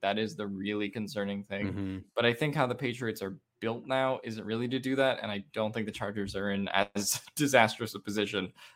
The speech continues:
Speaker 1: as they were on both, like, special teams and defense, just completely collapsing last year. Um, I don't think that's going to happen this time around. Uh, I also think that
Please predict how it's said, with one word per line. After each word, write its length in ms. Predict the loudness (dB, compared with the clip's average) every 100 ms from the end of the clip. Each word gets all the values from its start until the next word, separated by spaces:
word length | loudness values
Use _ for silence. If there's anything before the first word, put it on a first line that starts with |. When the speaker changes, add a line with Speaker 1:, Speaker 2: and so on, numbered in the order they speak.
| -4
Speaker 1:
as 100 | 2
they 120 | 2
were 220 | 4 2
on 140 | 0
both, 220 | 0 -4 -2
like, 180 | -6 -6
special 300 | -4 -4 -4
teams 300 | -4 -4 -6
and 260 | -8 -6
defense, 460 | -6 -4 -6 -8 -10
just 320 | -10 -10 -12 _ -4
completely 640 | -2 4 8 8 8 4
collapsing 600 | 2 0 -2 -4 -6 -2
last 340 | 0 0 -2 -4
year. 260 | -2 -4 -8 -20 -20 _ -12 -2
Um, 280 | 0 0 -2
I 60 | -2
don't 320 | 4 4 4
think 180 | -4 0
that's 280 | 2 2
going 280 | 0 -2 0
to 60 | 0
happen 320 | 0 0 -2
this 180 | -4 -4
time 260 | -4 -2
around. 300 | -2 -2 -2 -6 _ _ _ -12
Uh, 340 | -6 -2 -2 0
I 120 | 2
also 320 | 2 2 -4
think 340 | -4 -6 -4 -4
that 200 | -4